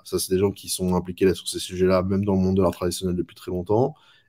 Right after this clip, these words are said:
et, euh, et qui voient finalement que oui, euh, même les, les, les dérives qu'il y a dans le monde de l'art traditionnel, tu peux les retrouver aussi dans le monde de l'art, euh, virtuel et du Web trois,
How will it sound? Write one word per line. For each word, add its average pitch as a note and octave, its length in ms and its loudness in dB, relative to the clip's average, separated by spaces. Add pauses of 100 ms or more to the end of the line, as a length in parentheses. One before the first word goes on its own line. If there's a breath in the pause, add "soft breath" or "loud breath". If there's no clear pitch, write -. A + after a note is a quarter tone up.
(200 soft breath)
et, E2+ 240 6
euh, D#2 340 0
et F#2 120 -2
qui - 180 -6
voient A2+ 240 8
finalement F#2 400 2
que G#2 140 0
oui, G2+ 220 4
euh, D#2+ 140 4
même F2 220 0
les, F2+ 160 2
les, F2 440 -2
les F2+ 280 -8
dérives G#2 300 6
qu'il - 80 -2
y - 20 4
a F#2+ 60 6
dans F#2 60 4
le F2+ 60 0
monde F#2 120 4
de F#2 40 4
l'art F2 360 2 (120)
traditionnel, G2+ 640 4
tu - 140 -18
peux F#2+ 100 -2
les F#2 60 4
retrouver F2+ 340 2
aussi F#2+ 240 0
dans F#2 100 0
le E2+ 60 -2
monde F2 160 -4
de F2 80 -2
l'art, E2+ 320 2
euh, D#2+ 160 -2 (420 soft breath)
virtuel F#2+ 480 0
et E2+ 80 2
du F2+ 80 -6
Web F2 180 0
trois, A2 380 2